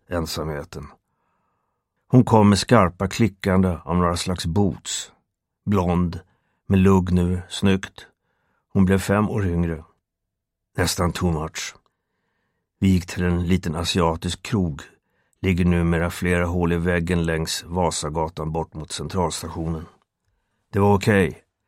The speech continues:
men inte mer. En påstod att hon hört talas om den lilla krogen. Sushi, pekingsoppa, wontonsoppa och en slags wok med räkor och bläckfisk.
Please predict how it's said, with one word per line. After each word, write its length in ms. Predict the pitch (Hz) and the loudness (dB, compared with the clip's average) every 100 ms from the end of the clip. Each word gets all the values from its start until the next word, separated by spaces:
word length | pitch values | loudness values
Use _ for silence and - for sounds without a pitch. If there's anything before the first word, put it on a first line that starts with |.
| _ | _
men 140 | 92 85 | -2 -2
inte 200 | 80 87 | -2 -2
mer. 360 | 82 78 73 - _ _ _ _ _ _ _ _ _ _ _ | -2 -4 -10 -20 _ _ _ _ _ _ _ _ _ _ _
En 280 | 104 101 98 | 2 4 4
påstod 640 | - 95 - - 87 80 | 2 -2 -2 -4 -6 -4
att 220 | 82 - - - _ _ | -10 -12 -16 -20 _ _
hon 160 | 95 | -2
hört 240 | 87 87 - | 0 -2 0
talas 480 | 117 85 87 113 - | 2 4 2 -2 -2
om 220 | 90 85 | -2 0
den 280 | 85 78 73 _ - | 0 -4 -6 _ -4
lilla 380 | 95 87 80 | 0 0 -2
krogen. 520 | 80 85 80 71 76 76 _ _ - | -4 -4 -4 -6 -12 -14 _ _ -6
Sushi, 500 | - 87 - - 78 | -2 -2 -4 -10 -10
pekingsoppa, 1000 | - 90 82 80 78 85 76 _ - - | -4 -4 -4 -8 -8 -8 -8 _ -20 -18
wontonsoppa 1040 | - 95 82 - 80 80 - 82 - 82 - _ _ _ _ _ _ - | -4 0 0 -2 -8 -6 -8 -10 -12 -16 -16 _ _ _ _ _ _ -2
och 80 | |
en 60 | 95 | 0
slags 240 | - 92 | 0 -2
wok 500 | 92 92 113 - _ - _ _ _ _ | 0 2 2 2 _ -20 _ _ _ _
med 160 | 98 | -2
räkor 440 | 90 90 78 - 90 | 0 0 -4 -6 -4
och 60 | |
bläckfisk. 720 | 85 98 - - - 87 - | -2 -4 -6 -6 -4 -4 -8